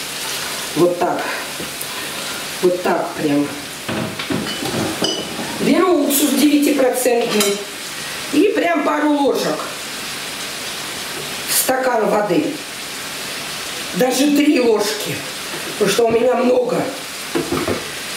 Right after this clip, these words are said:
Да, можно было лимон, я просто не почистила, уже времени нет, не хочу. Наливаю сюда еще воды,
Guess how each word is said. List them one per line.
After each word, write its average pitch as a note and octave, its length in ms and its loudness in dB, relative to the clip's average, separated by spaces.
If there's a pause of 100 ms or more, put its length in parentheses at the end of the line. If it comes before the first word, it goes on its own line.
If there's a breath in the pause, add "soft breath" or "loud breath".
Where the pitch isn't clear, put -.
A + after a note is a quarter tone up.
(220)
Да, F#3 140 4
можно E4 360 4
было D#4 280 2
лимон, F4 380 2
я C#4 160 2
просто C4+ 280 0
не C4 120 6
почистила, C4 640 2
уже F#3 240 4
времени C#3 460 4
нет, C#3 160 0
не F#3 100 6
хочу. - 360 0 (640 loud breath)
Наливаю A3 680 4
сюда G3+ 560 2 (1500)
еще G#3+ 400 4
воды, D#3 320 0